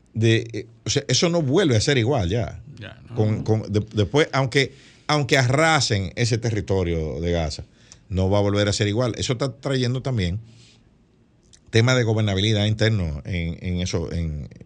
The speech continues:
Speaker 1: en, en esos países. Porque cuando, cuando se ven la, lo-, estos números,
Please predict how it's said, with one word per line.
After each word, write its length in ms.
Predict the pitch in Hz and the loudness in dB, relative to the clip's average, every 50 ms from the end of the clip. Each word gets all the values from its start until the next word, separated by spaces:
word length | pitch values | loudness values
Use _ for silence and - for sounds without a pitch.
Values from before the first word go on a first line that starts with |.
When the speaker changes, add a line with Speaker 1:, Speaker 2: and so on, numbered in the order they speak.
| - | -14
Speaker 1:
en, 360 | - - 87 85 82 78 71 - | -10 -8 -6 -6 -6 -6 -8 -8
en 180 | - 90 92 92 | -4 -2 -2 0
esos 180 | 90 87 101 - | 0 -2 -2 -4
países. 400 | - 82 90 127 139 - - - - _ - _ - - - - - | -4 -4 -2 -2 -4 -6 -8 -14 -20 _ -20 _ -20 -20 -20 -10 -4
Porque 360 | - 123 113 - 123 110 - - - - - _ _ _ _ _ _ _ _ _ - - | -2 -2 0 0 -2 -4 -4 -6 -14 -20 -20 _ _ _ _ _ _ _ _ _ -18 -8
cuando, 520 | - 110 110 107 107 101 98 98 95 - - - | -2 -2 0 0 0 0 0 -2 -2 -6 -10 -12
cuando 360 | - - 101 104 101 101 98 | -6 -2 -2 0 0 0 -2
se 160 | 95 - - 90 | 0 0 0 2
ven 300 | 92 110 165 196 202 185 | 2 2 0 0 0 0
la, 400 | 175 156 139 120 107 101 - - - 80 - - - | 0 2 2 2 0 0 -2 -4 -10 -16 -16 -14 -8
lo-, 280 | - 120 113 107 - - - | -2 0 0 0 -2 -2 -4
estos 260 | 123 131 - 135 110 | -4 -2 -2 -2 -2
números, 460 | 104 104 95 85 76 73 73 76 85 | -2 -2 -4 -4 -6 -8 -10 -12 -14